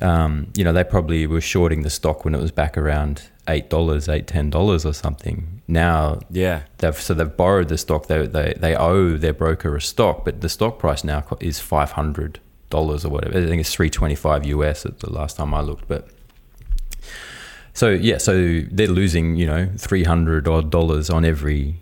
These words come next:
Speaker 1: every stock that they owe their broker. Um, so it gets, it gets huge. What can happen, like, y-, they can get margin called in the same way that, uh,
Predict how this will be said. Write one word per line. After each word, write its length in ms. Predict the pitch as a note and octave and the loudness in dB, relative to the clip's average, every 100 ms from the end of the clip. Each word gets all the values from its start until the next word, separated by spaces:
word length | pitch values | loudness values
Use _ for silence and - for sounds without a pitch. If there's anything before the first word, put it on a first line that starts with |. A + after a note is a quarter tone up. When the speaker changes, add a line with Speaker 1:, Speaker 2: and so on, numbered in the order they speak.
| - | -2
Speaker 1:
every 260 | F2+ D2 | 0 2
stock 340 | C#2+ - E2 - | -2 0 0 -2
that 100 | - | -2
they 140 | C#2+ | -2
owe 200 | C2+ D#2+ | 2 0
their 160 | C#2+ - | 0 -2
broker. 460 | C#2 E2+ F2+ - - - _ - | -2 -2 -2 -6 -10 -16 _ -6
Um, 500 | F2+ E2 D#2 C#2+ C#2+ - - - | 0 2 2 -2 -6 -10 -18 -2
so 140 | G2+ | 0
it 100 | F#2 | 2
gets, 360 | F#2 - - - | 0 -2 -8 -6
it 140 | G#2+ E2 | -2 0
gets 220 | - - | -2 -2
huge. 420 | G#2+ E2 C#2+ - - - - | 0 0 -2 -6 -12 -16 0
What 200 | G#2 - | 0 2
can 100 | F2 | 0
happen, 460 | F2+ F#3 F#3 D#2+ D#2 | 2 0 2 0 4
like, 460 | E2+ F2 E2 - - - - - | 4 4 2 -6 -18 -20 -14 -2
y-, 180 | F#2 - - | -2 -2 -2
they 160 | F#2 | 0
can 140 | F2 F#2+ | 2 2
get 140 | F2 | 2
margin 480 | E2+ E2+ F#2+ F2+ D#2+ | 2 2 2 2 -2
called 380 | D2 D2 C#2+ C#2+ | 0 0 0 -2
in 80 | D2 | -2
the 60 | |
same 260 | D2+ E2 D#2 | 0 0 2
way 120 | D2+ | 0
that, 320 | D2 D2 - | 2 0 -2
uh, 120 | - | -4